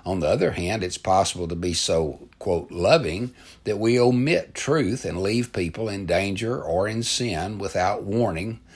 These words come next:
or instructing them. Finding that balance requires wisdom.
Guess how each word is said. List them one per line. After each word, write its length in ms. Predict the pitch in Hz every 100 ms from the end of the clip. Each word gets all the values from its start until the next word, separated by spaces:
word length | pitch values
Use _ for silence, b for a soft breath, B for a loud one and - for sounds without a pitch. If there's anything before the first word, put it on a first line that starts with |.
| B B
or 180 | 87 95
instructing 680 | 110 - 147 160 - 76
them. 240 | 71 - - - _ B B B B B B B B -
Finding 440 | 123 165 170 123
that 320 | 131 131 110
balance 500 | 117 110 90 87 -
requires 560 | 90 87 98 92 95 -
wisdom. 480 | 98 95 85 87